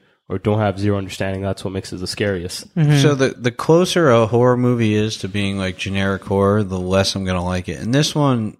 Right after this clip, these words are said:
Speaker 3: uh, it turns into more of a adventure film.
Speaker 1: Yeah.
Speaker 3: And I think that's what makes
Speaker 1: Safe.
Speaker 3: me,
Speaker 1: Yeah.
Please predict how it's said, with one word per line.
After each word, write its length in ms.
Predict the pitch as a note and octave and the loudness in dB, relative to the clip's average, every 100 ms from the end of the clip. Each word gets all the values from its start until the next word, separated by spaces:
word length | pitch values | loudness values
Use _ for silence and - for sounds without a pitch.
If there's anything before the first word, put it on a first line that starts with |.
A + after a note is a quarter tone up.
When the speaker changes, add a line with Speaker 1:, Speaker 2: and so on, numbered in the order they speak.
| _ | _
Speaker 3:
uh, 340 | G2+ G2 G2 F#2 | -2 0 0 0
it 120 | F#2+ | -4
turns 300 | B2 A#2 G#2+ | -2 -2 0
into 280 | A2 G2 G2 | -4 -2 -4
more 260 | G2 G2 | 0 0
of 100 | F#2+ | 0
a 260 | F#2+ F2+ F2 | -2 -2 -4
adventure 640 | F#2+ F2+ F#2 F#2+ F2+ F2+ | -8 -8 -6 -6 -6 -12
film. 380 | F2 F2+ F2+ F#2 _ _ | -12 -12 -12 -14 _ _
Speaker 1:
Yeah. 340 | A2+ G2 F2 E2+ _ | 0 2 2 -2 _
Speaker 3:
And 160 | G#2 G#2+ | -4 0
I 120 | G#2 | 0
think 220 | G#2 A2 | 0 -2
that's 280 | G#2 G2 - | 0 -2 -2
what 160 | G2 F2 | -4 -2
makes 320 | F2+ F#2+ - | -2 -2 0
Speaker 1:
Safe. 400 | G#2 G2+ F#2 - | 0 0 -2 -8
Speaker 3:
me, 180 | - | -16
Speaker 1:
Yeah. 60 | G#2 | -16